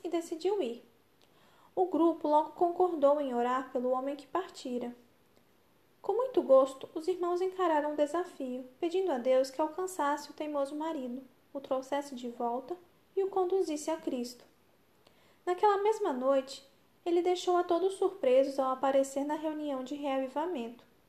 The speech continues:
E tinha uma boa história para contar. Ele percorrera mais de vinte quilômetros pelas colinas quando, de repente,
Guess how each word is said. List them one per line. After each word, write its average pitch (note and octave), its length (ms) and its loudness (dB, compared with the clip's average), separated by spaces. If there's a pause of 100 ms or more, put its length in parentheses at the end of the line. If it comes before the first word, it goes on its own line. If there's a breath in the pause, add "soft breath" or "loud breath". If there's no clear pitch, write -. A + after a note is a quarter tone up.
(540 soft breath)
E D#4+ 80 -4
tinha F#4+ 300 -2
uma F4+ 140 2
boa C#4 260 8
história C#4 380 0
para C4+ 260 -2
contar. A#3 580 -8 (760 soft breath)
Ele C5+ 240 6
percorrera C4 600 0
mais D4 240 0
de F4 120 0
vinte E4 300 -6
quilômetros C4 720 -2
pelas D4 360 2
colinas C4 600 -4
quando, D4 280 -6
de D#4 80 -2
repente, D4 760 -6